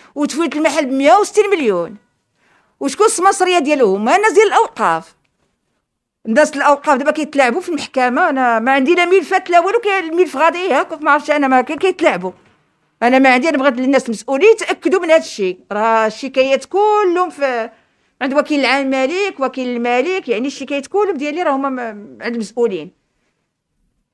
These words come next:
هو كيف يعقل هو داير تفويت وكيدعيني؟ دابا المهم من هنا غنحبسوا، لأن باقا عندنا جلسات أخرى إن شاء الله. آه، عندي أسيدي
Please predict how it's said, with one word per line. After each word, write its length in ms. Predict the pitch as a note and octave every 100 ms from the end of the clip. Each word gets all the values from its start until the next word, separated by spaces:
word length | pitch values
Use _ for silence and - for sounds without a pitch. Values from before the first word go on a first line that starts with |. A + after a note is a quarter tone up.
| _
هو 300 | F#4 A4 F4+
كيف 180 | - A#4 G#4+
يعقل 300 | F#4+ - D#4
هو 120 | C#4
داير 160 | C#4 C#4
تفويت 520 | - - F#4+ F5 -
وكيدعيني؟ 600 | A4 F#4+ C#4 B3 A3+ D#3+ - _ _ _ _ _ _
دابا 200 | A3 D4
المهم 340 | E4+ E4+ F4 E4
من 120 | D4+
هنا 140 | C#4+
غنحبسوا، 440 | D#4+ D4 - F#3 C4
لأن 220 | A#3 A#3
باقا 220 | D#4 -
عندنا 380 | D4+ A#3+ A#3+ G#3
جلسات 400 | G3+ A3 A3+ A3
أخرى 160 | A3
إن 40 | G3+
شاء 180 | - -
الله. 380 | G3+ F4+ E4+ G#3+ _ _ _ _ _ _ _ _ -
آه، 680 | G#3+ A3 A3 G3+ G3 F3+ G3
عندي 480 | G#3+ G#3 B3 A3
أسيدي 640 | A3 - G#3 B3+ F4+ F#4+ F4